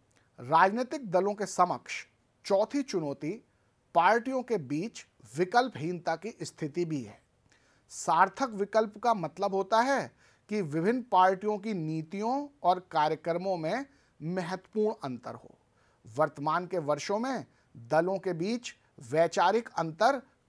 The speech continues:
कम ही होता गया है और यह प्रवृत्ति दुनिया भर में दिखती है। जैसे ब्रिटेन की लेबर पार्टी और कंजर्वेटिव पार्टी के बीच अब बड़ा कम अंतर ही रह गया है। दोनों दल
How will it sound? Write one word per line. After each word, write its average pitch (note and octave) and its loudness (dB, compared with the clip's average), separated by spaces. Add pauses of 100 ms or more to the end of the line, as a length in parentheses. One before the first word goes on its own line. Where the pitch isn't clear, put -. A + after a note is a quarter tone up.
कम A#3+ 4
ही C4 0
होता E3 0
गया C3+ -4
है A2+ -12 (340)
और G#3 4 (240)
यह E3 0 (180)
प्रवृत्ति F3 -2
दुनिया C4+ 0
भर F3+ -2
में F3 -8
दिखती B2 -12
है। F#2+ -20 (460)
जैसे C#3+ -4 (300)
ब्रिटेन D#3 -2
की G#3 -6
लेबर E3 0
पार्टी F#3+ 2 (140)
और F3+ 0
कंजर्वेटिव G#3 0 (120)
पार्टी E3 0
के E3 -2
बीच D3+ -6 (380)
अब A#3+ 8 (140)
बड़ा D#3+ 4 (140)
कम A#3 6
अंतर F3+ -2
ही G#3 -4
रह F3+ 0
गया A#2+ -6
है। - -10 (460)
दोनों D#3+ 0
दल A#3+ 4